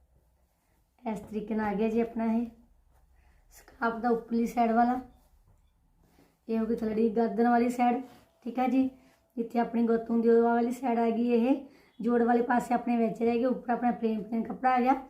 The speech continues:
ਹੁਣ ਆਪਾਂ ਇਹਨੂੰ ਸਿਰ 'ਤੇ ਪਾ ਕੇ ਦਿਖਾਉਣੇ ਵੀ ਕਿਸ ਤਰੀਕੇ ਨਾਲ ਆਪਣਾ ਇਹ ਸਕਾਰਫ ਲੱਗਦਾ। ਦੇਖੋ ਜੀ, ਆਪਣਾ ਜਿਹੜਾ ਸਕਾਰਫ ਬਣਾਇਆ ਬਿਲਕੁਲ ਸਹੀ ਆਇਆ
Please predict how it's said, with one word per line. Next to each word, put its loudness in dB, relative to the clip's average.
ਹੁਣ 2
ਆਪਾਂ 0
ਇਹਨੂੰ 2
ਸਿਰ -4
'ਤੇ -6
ਪਾ -2
ਕੇ -2
ਦਿਖਾਉਣੇ -2
ਵੀ -2
ਕਿਸ 0
ਤਰੀਕੇ -4
ਨਾਲ 2
ਆਪਣਾ -2
ਇਹ 0
ਸਕਾਰਫ -8
ਲੱਗਦਾ। 4
ਦੇਖੋ 6
ਜੀ, 6
ਆਪਣਾ 4
ਜਿਹੜਾ 4
ਸਕਾਰਫ 0
ਬਣਾਇਆ 4
ਬਿਲਕੁਲ 2
ਸਹੀ 2
ਆਇਆ 6